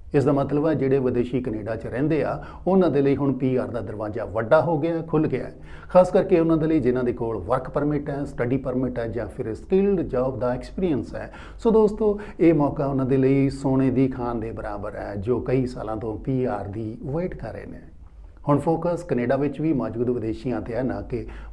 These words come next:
ਬਾਹਰ ਤੋਂ ਆਈਆਂ ਐਪਲੀਕੇਸ਼ਨਸ 'ਤੇ। ਔਰ ਇਸ ਦੇ ਨਾਲ ਇਹ ਵੀ ਦੱਸ ਦਈਏ ਕਿ ਇਹ ਕੈਨੇਡਾ ਸਰਕਾਰ ਦਾ ਹੁਣ ਸਾਫ਼ ਸੁਨੇਹਾ ਹੈ, ਜੋ ਮਿਹਨਤ ਕਰ ਰਿਹਾ, ਟੈਕਸ ਭਰ ਰਿਹਾ ਤੇ ਸਿਸਟਮ ਦਾ ਜੋ ਹਿੱਸਾ ਹੈ, ਉਸ ਨੂੰ ਹੁਣ ਪੱਕਾ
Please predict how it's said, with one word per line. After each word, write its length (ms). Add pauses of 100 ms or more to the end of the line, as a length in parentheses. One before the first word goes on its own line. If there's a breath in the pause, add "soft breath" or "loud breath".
ਬਾਹਰ 300
ਤੋਂ 240 (100)
ਆਈਆਂ 260
ਐਪਲੀਕੇਸ਼ਨਸ 640
'ਤੇ। 180 (540 soft breath)
ਔਰ 120
ਇਸ 140
ਦੇ 120
ਨਾਲ 200
ਇਹ 60
ਵੀ 120
ਦੱਸ 220
ਦਈਏ 260
ਕਿ 280
ਇਹ 180
ਕੈਨੇਡਾ 340
ਸਰਕਾਰ 440
ਦਾ 160
ਹੁਣ 240
ਸਾਫ਼ 600
ਸੁਨੇਹਾ 320
ਹੈ, 260 (160)
ਜੋ 180
ਮਿਹਨਤ 340
ਕਰ 220
ਰਿਹਾ, 240
ਟੈਕਸ 360
ਭਰ 280
ਰਿਹਾ 200
ਤੇ 180
ਸਿਸਟਮ 460
ਦਾ 120
ਜੋ 180
ਹਿੱਸਾ 280
ਹੈ, 120 (340 loud breath)
ਉਸ 200
ਨੂੰ 120
ਹੁਣ 200
ਪੱਕਾ 480